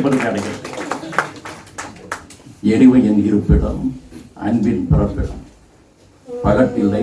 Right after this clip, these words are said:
படாடோகம் இல்லை. எப்பேற்பட்ட உயர்ந்த மனிதர். மேடையில் இல்லை அவர். கூப்பிட்டாலே தயங்கி தயங்கி தான் மேடைக்கு வருவார். இப்பொழுது நான் பார்ப்பது என்றால் அவரை தேட வேண்டும். தேனியின் சுறுசுறுப்பு எப்பொழுதும் உண்டு. இந்த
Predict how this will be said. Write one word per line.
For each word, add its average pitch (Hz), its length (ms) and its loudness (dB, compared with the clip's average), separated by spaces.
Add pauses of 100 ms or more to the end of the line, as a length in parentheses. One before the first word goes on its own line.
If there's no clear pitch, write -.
(140)
படாடோகம் 104 600 0
இல்லை. - 180 -14 (1000)
எப்பேற்பட்ட 110 500 -2 (100)
உயர்ந்த 98 340 0
மனிதர். - 340 -16 (880)
மேடையில் 120 380 4
இல்லை 151 240 2
அவர். - 200 -10 (680)
கூப்பிட்டாலே 160 680 4 (140)
தயங்கி 147 300 6
தயங்கி 151 260 8
தான் 165 200 6
மேடைக்கு 127 280 2
வருவார். 98 320 -8 (840)
இப்பொழுது 127 380 6
நான் - 240 2
பார்ப்பது 151 380 6
என்றால் 160 260 4
அவரை 131 160 4 (100)
தேட 147 120 6 (100)
வேண்டும். - 280 -4 (280)
தேனியின் 151 460 8
சுறுசுறுப்பு 139 460 2 (100)
எப்பொழுதும் 139 380 4
உண்டு. 101 180 -6 (880)
இந்த 101 120 0